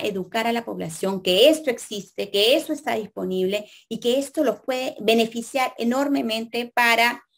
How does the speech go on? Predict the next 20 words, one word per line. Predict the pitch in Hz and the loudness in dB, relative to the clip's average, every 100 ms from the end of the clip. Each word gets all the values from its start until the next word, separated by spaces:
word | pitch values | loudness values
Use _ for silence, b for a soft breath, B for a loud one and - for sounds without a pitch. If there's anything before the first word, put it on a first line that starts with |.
| _ - | _ 4
trámites, | 269 247 247 240 240 240 | 4 4 0 -4 -4 -2
para | 285 262 240 | 0 0 0
servicios, | 233 214 220 269 254 254 247 240 | -4 -6 -4 -4 -4 -6 -6 -4
para | 294 262 | -2 0
informarse, | 247 233 208 226 262 254 - 254 | -2 -2 -2 0 0 -2 -6 -6
para | 254 262 262 | 0 0 0
prevenir, | 240 208 208 277 285 b b | -2 -2 0 0 -2 b b
en | 247 262 | -8 0
fin, | 311 277 | 2 2
para | 233 220 | -4 -2
múltiples | 262 339 208 196 - - | 0 0 -2 -12 -16 -16
usos. | 214 - - _ b b | -18 -18 -20 _ b b
Si | - 285 | -4 -4
ustedes | 277 480 494 | 0 0 0
no | 480 480 494 | -4 -2 0
comunican | 349 285 294 196 190 185 240 277 - _ | 2 4 4 2 0 -2 -2 -8 -18 _
a | - | -6
las | 196 185 | -4 -4
distintas | 185 254 262 277 277 | -6 -4 -4 -4 -6
audiencias, | 202 175 175 156 151 - 175 285 277 | -6 -4 -2 -2 -2 -6 -4 -4 -6